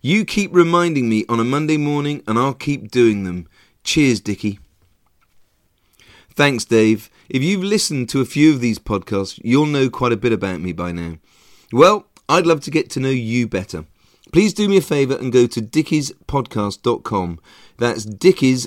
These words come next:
podcast dot com, D I C K I E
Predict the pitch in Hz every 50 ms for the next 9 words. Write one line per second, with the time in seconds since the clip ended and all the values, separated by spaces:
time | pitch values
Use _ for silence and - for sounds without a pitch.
0 | - - _ - 139 139 120 - - 104 101 95 - - 120 117 - - - -
1 | 104 95 90 92 90 - 135 147 160 165 160 - - 127 120 120 117 113 - -
2 | - 147 143 143 131 - - - 117 113 113 113 - - 135 143 156 165 160 135
3 | - - 120 113 110 -